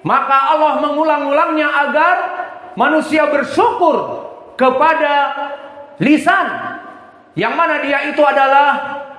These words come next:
silahun du haddain. Dia adalah bagaikan pedang yang mempunyai dua sisi ketajaman, jika dipergunakan kepada sisi ketajaman yang baik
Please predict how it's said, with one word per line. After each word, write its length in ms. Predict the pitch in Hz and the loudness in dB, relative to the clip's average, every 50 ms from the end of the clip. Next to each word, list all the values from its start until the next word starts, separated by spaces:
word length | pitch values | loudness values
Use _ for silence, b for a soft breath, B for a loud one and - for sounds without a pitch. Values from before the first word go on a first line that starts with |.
| - - - | -20 -20 -18
silahun 800 | - - - 262 262 269 302 339 339 - - 277 285 285 269 254 | -12 -4 0 2 4 4 4 4 4 2 2 0 -2 -4 -4 -4
du 100 | 262 277 269 | -4 -4 -4
haddain. 800 | - 262 277 254 214 311 359 392 359 285 - - - - - - - - - - - | -4 -4 -6 -2 0 0 0 0 0 -4 -6 -8 -10 -12 -14 -16 -18 -20 -20 -12 -6
Dia 240 | 151 214 277 294 294 277 269 269 | -2 0 2 2 2 2 0 0
adalah 420 | 277 277 277 269 277 277 277 262 - 269 269 269 277 269 - - - - - - - - - - - - - _ _ - | 0 2 2 4 4 4 2 2 0 -2 -6 -8 -10 -10 -12 -14 -18 -20 -20 -20 -20 -20 -20 -20 -20 -20 -20 _ _ -4
bagaikan 760 | 156 214 247 - 285 311 311 302 302 302 285 269 277 277 269 254 247 240 247 254 262 269 - - - - - - - - - _ _ _ _ _ - | -2 0 0 0 2 0 0 0 0 -2 0 0 0 0 -2 -4 -6 -8 -10 -12 -12 -14 -16 -18 -20 -20 -20 -20 -20 -20 -20 _ _ _ _ _ -2
pedang 320 | 294 294 294 277 269 269 269 | -2 0 0 0 0 -2 -2
yang 240 | 254 254 254 254 | -2 -2 -2 0
mempunyai 960 | 247 240 240 - 254 277 269 262 262 262 254 254 254 247 233 233 - - - - - | -2 -2 -4 -4 -4 -4 -2 0 0 2 2 2 2 0 -2 -4 -8 -12 -16 -14 -4
dua 320 | 127 254 294 311 294 277 - | 0 2 2 4 2 2 0
sisi 320 | - 359 370 - 320 - | 0 0 0 0 -2 -2
ketajaman, 960 | 302 294 302 294 277 254 - 359 381 370 370 359 359 370 359 359 359 - - - - - - - - - - - 120 | -2 -2 0 0 -2 2 2 2 2 4 2 0 0 -2 -6 -8 -8 -8 -10 -14 -18 -20 -20 -20 -20 -20 -12 -4 -2
jika 320 | 226 269 262 - 262 269 262 262 | 0 0 0 0 0 0 0 0
dipergunakan 880 | 254 262 262 247 247 202 233 247 262 285 302 285 - - 277 269 254 | -2 -2 -2 -2 -2 0 -2 0 0 0 0 -2 -2 -2 -2 -2 -2
kepada 400 | 254 247 247 254 254 254 254 247 | -2 -2 -2 0 0 0 0 -2
sisi 400 | 254 - 403 415 - - 330 302 | 0 0 0 0 0 0 -4 -2
ketajaman 640 | - 277 269 277 277 269 302 311 311 302 277 269 262 | -2 -2 0 0 0 0 2 0 0 0 -2 -4 -2
yang 240 | 262 247 247 247 240 | -4 -2 -2 -2 0
baik 560 | 294 370 403 415 403 403 403 403 403 403 - | 2 2 2 0 -2 -6 -6 -8 -10 -12 -12